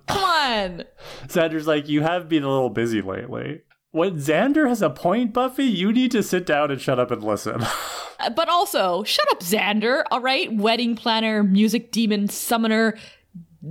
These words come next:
Speaker 1: force to gotta dance a death murderer guy. Like, don't fucking
Speaker 2: That's,
Speaker 1: lecture
Speaker 2: yes, that,
Speaker 1: Buffy.
Speaker 2: that's fair. I'm,
Speaker 1: Shut
Speaker 2: I'm
Speaker 1: up.
Speaker 2: not, yeah, I'm not trying to say Xander's more morally superior than Buffy in this moment, but, like, Xander is actually technically correct here. <laughs>
Speaker 1: Yeah, no, no, no. I'm with you on that, but I also just, I just wanted to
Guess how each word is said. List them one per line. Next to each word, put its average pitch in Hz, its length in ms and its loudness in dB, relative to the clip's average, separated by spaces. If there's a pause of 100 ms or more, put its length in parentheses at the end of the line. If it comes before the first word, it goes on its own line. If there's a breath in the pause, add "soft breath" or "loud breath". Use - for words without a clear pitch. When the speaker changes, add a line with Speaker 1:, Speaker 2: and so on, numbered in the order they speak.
(360)
Speaker 1:
force 262 220 2
to - 80 0
gotta 233 220 0
dance 240 300 -2
a 240 60 -2
death 220 300 -2
murderer 226 520 2
guy. 247 480 2
Like, 233 320 -4
don't 392 440 -2
fucking 285 400 2
Speaker 2:
That's, 214 60 0
Speaker 1:
lecture 196 260 4
Speaker 2:
yes, 139 80 4
that, 208 120 2
Speaker 1:
Buffy. 180 240 2
Speaker 2:
that's 160 200 0
fair. 107 320 -2
I'm, 123 140 -2
Speaker 1:
Shut - 200 0
Speaker 2:
I'm 226 80 2
Speaker 1:
up. 190 40 2
Speaker 2:
not, 185 220 2
yeah, 135 120 4
I'm 107 160 -2
not 165 180 0
trying 170 140 -2
to 156 60 0
say 147 240 0
Xander's 127 520 0
more 117 400 0
morally 117 360 2
superior 113 440 0
than 107 120 0
Buffy 113 260 0
in 156 60 0
this 165 160 -2
moment, 175 280 0
but, 147 80 0
like, 127 140 0 (320 loud breath)
Xander 156 420 0
is 131 140 -2
actually 123 440 -4
technically 113 440 -4
correct 92 340 -6
here. 170 260 -2
<laughs> - 40 -6
Speaker 1:
Yeah, 240 180 2
no, 254 220 0
no, 233 180 2
no. 170 160 -4
I'm 185 220 0
with 262 180 -2
you 285 120 0
on 233 100 2
that, 180 240 0
but 185 100 -4
I 185 120 2
also 196 380 0
just, 180 240 -4
I 170 120 -2
just 180 180 -8
wanted 175 340 -2
to 147 380 -2